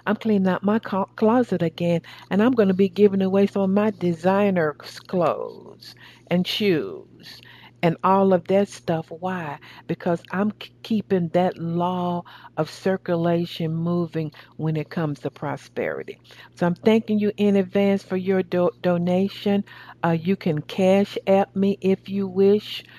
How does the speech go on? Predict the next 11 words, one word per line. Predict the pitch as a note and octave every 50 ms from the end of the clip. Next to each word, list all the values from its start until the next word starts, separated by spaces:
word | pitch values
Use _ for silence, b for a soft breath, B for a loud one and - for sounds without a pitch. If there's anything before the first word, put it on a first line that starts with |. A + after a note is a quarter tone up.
| B B B B _ - - -
Dollar | E3 E3+ F3 F3+ F#3 F#3 F#3+ G3 G3
sign | - - - G3 F#3 F#3 F#3 F#3 F#3
Constance | F3+ - - - G3 F#3+ F#3 F3+ - - - - F#3+ F#3 F3+ - - -
Arnold, | F#3 F#3 F#3 F#3 F#3 F#3 F#3 F3+ F3+ B B B B B B -
no | F3 E3+ F3 F3+ F#3 F#3
spaces, | F#3 - - - - - F#3 F#3 F#3 F#3+ - - - F#3+ F#3 - - -
or | - F3+ E3+
you | E3+ F3 F#3 F#3
can | - F3+ F3 E3+
use | E3+ E3+ E3+ E3+ E3+ - -
PayPal. | - - G#3 F3+ D#3+ E3 - - D#3 - - - -